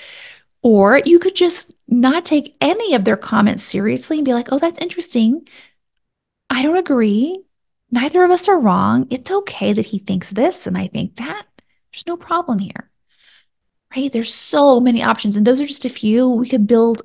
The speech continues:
twenty thousand more options. But when someone laughs and says, "Your idea is dumb," that's not where the story has to end. You can keep nurturing that idea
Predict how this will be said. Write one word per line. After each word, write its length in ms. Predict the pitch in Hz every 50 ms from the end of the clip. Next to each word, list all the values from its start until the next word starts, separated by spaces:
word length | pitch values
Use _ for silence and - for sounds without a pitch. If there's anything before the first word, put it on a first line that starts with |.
| _ _
twenty 400 | - - - - 233 233 233 254
thousand 460 | 262 254 - 226 208 220 226 - 208 196
more 140 | 190 208 -
options. 720 | 208 214 - - - - - _ _ _ - - - - _ _ _ - - - - - - _ _
But 80 | - -
when 200 | 196 226 233 214
someone 440 | 214 - - 262 277 285 320 320 311
laughs 840 | 311 320 294 262 214 202 214 233 277 311 - - - - - - _ _ _ _ _ _ _ _
and 100 | - 247
says, 160 | 226 240 226
"Your 120 | 220 233 233
idea 240 | 233 214 220 220 220
is 140 | 202 196
dumb," 400 | 202 - 226 208 185 185 180 180 -
that's 280 | - 226 262 262 -
not 140 | - 320 339
where 100 | 339 302
the 80 | 294 262
story 340 | - - - 214 208 196 185
has 200 | 185 185 - -
to 100 | - - _
end. 300 | - - - - 220 - _
You 100 | _ -
can 220 | 220 - - 285 285
keep 360 | - - - 247 254 269 - - _ _ _ _ -
nurturing 460 | 220 220 190 202 202 - 254 254 240
that 120 | 240 233
idea 380 | 226 208 - 196 190 208 220